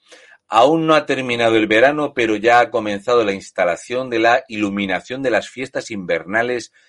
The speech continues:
en la Comunidad de Madrid. Fiestas invernales se llaman ahora.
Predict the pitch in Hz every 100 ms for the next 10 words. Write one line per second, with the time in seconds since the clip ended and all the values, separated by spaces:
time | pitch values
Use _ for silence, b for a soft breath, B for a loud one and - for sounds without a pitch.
0 | _ 101 98 95 95 90 87 92 95 92
1 | 85 82 101 82 _ _ _ _ _ _
2 | _ _ _ _ _ _ _ - 131 -
3 | 139 120 98 90 90 104 92 - 82 87
4 | 82 73 82 -